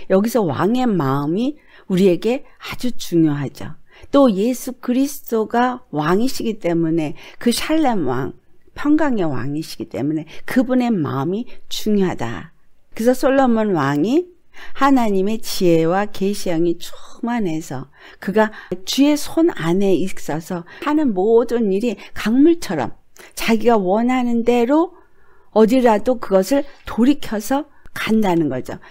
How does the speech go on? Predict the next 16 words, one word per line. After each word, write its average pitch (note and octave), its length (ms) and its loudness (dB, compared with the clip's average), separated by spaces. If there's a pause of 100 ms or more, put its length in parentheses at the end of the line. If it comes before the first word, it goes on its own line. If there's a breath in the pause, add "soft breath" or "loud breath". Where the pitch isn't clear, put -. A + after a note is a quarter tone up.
하나님 D#4+ 600 4
자신이 G#3+ 720 -2 (260 loud breath)
주권의 C4 420 2
하나님이시기 F#3+ 760 -4
때문에 E3+ 500 -6 (180 loud breath)
하나님은 B3+ 800 -4
우리의 A3 240 2
왕이시지만 D#3 1000 -4 (320 loud breath)
그분은 A#3+ 520 2 (100)
무엇이든지 G3+ 800 0
당신이 G3+ 400 -2
원하시는 F#3 720 -4
대로 F3 180 -4 (340 loud breath)
이끌어 B3 360 0
가고 C#3+ 340 -10
계시죠. - 480 -10